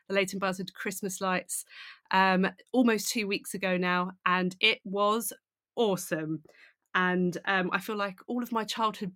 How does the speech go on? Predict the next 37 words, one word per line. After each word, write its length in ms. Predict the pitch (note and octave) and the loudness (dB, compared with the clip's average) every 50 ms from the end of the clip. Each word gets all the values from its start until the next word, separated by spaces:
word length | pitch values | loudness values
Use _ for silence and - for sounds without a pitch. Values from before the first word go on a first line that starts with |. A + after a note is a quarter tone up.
| _ - | _ -8
dreams 360 | - A3 G#3+ G3+ F#3+ F#3 F#3 | -2 -2 0 0 0 -4 -2
now 240 | G3 F#3+ F3+ F3+ F3+ | -2 0 2 2 0
have, 240 | F#3 G3 F3+ F#3 - - | 0 -2 -4 -6 -10 -14
have 160 | F#3+ F#3 - | -14 -14 -12
got 120 | - - F#3+ | -8 -8 -6
a 40 | |
big 160 | G3 A3 - - | -6 -6 -8 -6
fat 200 | - - - - | -6 -6 -6 -6
tick 300 | - - - - - _ - | -8 -8 -8 -8 -8 _ -4
next 260 | F3+ D#3+ - - - | -4 -4 -6 -8 -10
to 40 | - | -6
them. 220 | E3 E3 E3 D#3+ - - - - - - - | -4 -4 -4 -4 -8 -10 -18 -20 -18 -12 -2
One 260 | - B3 C#4 C#4+ C#4 | 4 8 10 10 10
of 120 | C4 G#3 - | 8 6 4
them, 200 | G#3+ G3+ G3 G3+ | 4 4 4 2
of 100 | F#3+ - | 0 -4
course, 280 | - - G3 F#3 F#3 | -2 0 0 0 0
becoming 360 | - F#3 - - G#3 F#3+ F3+ | -4 -10 -6 -2 0 0 2
a 40 | F3+ | 0
teacher. 580 | F3+ F#3 - G3+ D#3 - - - F#3 E3+ E3+ E3 _ - - - - - _ _ - | 0 -2 -4 -6 -6 -4 -4 -4 -2 -2 -2 -4 _ -16 -20 -20 -20 -20 _ _ 2
Um, 320 | G3 F#3+ F#3 F3 E3+ F3 - | 4 4 6 6 4 2 2
and 200 | - F3+ F#3+ F3+ | 2 2 2 2
then 120 | G3+ G#3+ A#3+ | 2 2 2
<laughs> 20 | |
I 40 | A3 G#3 | 2 6
have 200 | G#3 - B3 - | 6 6 6 6
to 100 | - B3+ | 2 2
say 300 | - - C#4 A3 B3 C4+ | 6 8 8 8 8 6
that 1040 | F#3 A#3 G#3+ - C4+ - - - - - - - - A#3+ B3 - - E4 D#4 E4 - - - - B4+ B4+ C5 | 6 4 4 2 0 -4 -4 -8 -10 -10 -2 4 4 4 4 4 2 4 4 4 2 0 -2 0 2 4 4
<laughs> 200 | C5 A#4+ G4+ D#4 | 4 2 0 -2
switching 460 | - - C4 C4 A#3 - - C4 B3 | 0 2 2 4 4 6 6 6 8
on 120 | A#3+ A#3+ | 8 6
the 80 | A#3+ A#3 | 6 4
Christmas 440 | - - B3 B3+ - C4+ B3 A3 - | 4 4 2 4 4 2 2 2 2
lights 480 | G#3+ G3+ F#3+ F#3+ F#3 F#3 - - - - - - - - - - - | 4 6 6 6 6 4 2 -8 -12 -12 -12 -14 -14 -14 -12 -6 -2
is 220 | G#3+ G#3 F#3+ F#3+ | 0 0 0 2
a, 260 | A3 G3+ G3 G3 F#3+ | 2 4 4 4 2